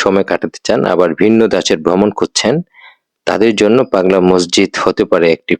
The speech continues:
পারফেক্ট ডেস্টিনেশন। পুরো যাত্রায় খরচ খুবই সামান্য, যাতায়াত, খাবার সব মিলিয়ে জন প্রতি দুইশো থেকে দুইশো পঞ্চাশ টাকার মধ্যে। আপনাদের কেমন লাগলো আমাদের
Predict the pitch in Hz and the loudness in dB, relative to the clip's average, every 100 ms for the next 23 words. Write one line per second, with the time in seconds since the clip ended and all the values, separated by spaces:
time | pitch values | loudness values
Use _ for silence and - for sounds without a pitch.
0 | - 107 - - 101 - - _ - 101 | -2 -2 -2 -2 -2 -4 -8 _ -4 -2
1 | - 98 - - - - _ _ _ _ | -2 -2 -2 -2 -4 -8 _ _ _ _
2 | _ _ _ _ _ _ _ - 117 120 | _ _ _ _ _ _ _ 0 2 4
3 | 117 110 117 117 - 98 98 - - 110 | 2 0 0 -2 0 2 2 0 -4 0
4 | 101 - 92 82 - - - _ _ _ | 0 0 0 -2 -4 -8 -14 _ _ _
5 | - 95 95 - 87 90 95 - 90 85 | -6 -2 -2 0 0 0 0 -4 -4 0
6 | 95 104 - 85 - 82 80 101 175 202 | 0 0 -2 -2 -2 -2 2 2 2 -2
7 | - - - - 98 101 98 92 95 135 | -8 -10 -10 -2 0 2 0 -2 -2 -2
8 | 98 98 - 110 - 104 131 101 90 95 | 0 0 2 -2 -2 -2 0 0 -2 -2
9 | - 113 101 - - - - 82 - - | -2 -2 0 -4 -4 -4 -4 -4 -6 -6
10 | - _ _ _ _ _ _ _ _ _ | -8 _ _ _ _ _ _ _ _ _
11 | _ _ _ _ _ _ _ _ _ - | _ _ _ _ _ _ _ _ _ -12
12 | - 104 - 101 110 104 98 92 87 110 | -6 -4 -2 -2 -2 0 2 2 2 2
13 | 123 82 78 82 | 0 0 0 -2